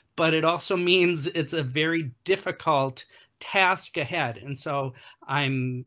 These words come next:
um, pleased to have, you know, focused my career on lifestyle and reversing these preventable diseases. And it's my privilege to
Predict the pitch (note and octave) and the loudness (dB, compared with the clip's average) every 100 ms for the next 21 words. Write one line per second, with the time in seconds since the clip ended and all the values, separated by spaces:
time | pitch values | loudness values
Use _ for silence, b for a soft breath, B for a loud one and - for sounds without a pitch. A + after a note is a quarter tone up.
0 | _ _ C3+ A#2 A#2+ - _ _ - - | _ _ -6 -4 -6 -12 _ _ -18 -6
1 | G#3 G3+ G3+ - - F#3 E3+ D#3 C#3+ C3+ | -2 -2 -2 -6 -2 0 2 0 -2 -6
2 | C3+ - - D3+ C3+ C#3 - _ - F#3 | -14 -20 -10 -6 -4 -6 -12 _ -4 -2
3 | E3+ E3+ D#3 D#3+ D3 - D3 C3+ D3 F3 | 0 -2 0 0 0 -4 -4 0 2 2
4 | F#3+ B B B - D#3 D#3 D3 C#3+ C#3+ | 0 B B B 0 4 4 4 0 -2
5 | C3 D3 D3 - D#3+ D#3+ E3+ D#3 C#3+ B2+ | 0 0 0 0 2 4 2 0 0 0
6 | D3 D3+ F#3 E3+ E3+ - E3 D#3+ D#3+ E3 | 0 0 -2 -2 -2 -2 -2 0 -2 -2
7 | E3+ D#3+ D#3+ D#3+ E3+ F#3 G#3+ A#3+ B B | -4 -2 -2 0 -2 -2 -6 -8 B B
8 | B - D3+ D3+ D3 C#3+ C#3 - D3+ C#3 | B 0 4 6 4 0 -4 -4 -2 -2
9 | - D#3 C#3+ - F#3 E3+ E3 D3 B2+ - | 0 2 2 2 2 4 4 4 0 -8
10 | - E3 D3 C#3+ | 0 2 2 0